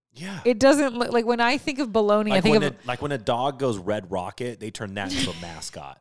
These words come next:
Speaker 1: Like, that's what
Speaker 2: Mister
Speaker 1: Mister
Speaker 2: Big
Speaker 1: Big
Speaker 2: Stick.
Speaker 1: Stick is, yes.
Speaker 2: Big smiling wiener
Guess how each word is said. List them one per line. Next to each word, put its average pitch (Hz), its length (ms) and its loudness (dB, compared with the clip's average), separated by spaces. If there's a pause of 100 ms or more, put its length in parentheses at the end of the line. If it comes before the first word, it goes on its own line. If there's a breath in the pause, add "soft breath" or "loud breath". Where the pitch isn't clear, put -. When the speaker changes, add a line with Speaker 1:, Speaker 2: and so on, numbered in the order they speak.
(120)
Speaker 1:
Like, 95 160 -14
that's 123 240 0
what 240 80 6
Speaker 2:
Mister 254 160 4
Speaker 1:
Mister 233 200 6
Speaker 2:
Big 202 60 -2
Speaker 1:
Big 98 100 -4
Speaker 2:
Stick. 190 100 6 (220)
Speaker 1:
Stick - 60 -16
is, 78 220 -14
yes. 71 400 -16 (1400 loud breath)
Speaker 2:
Big 220 240 -6
smiling 190 640 -2
wiener 175 460 0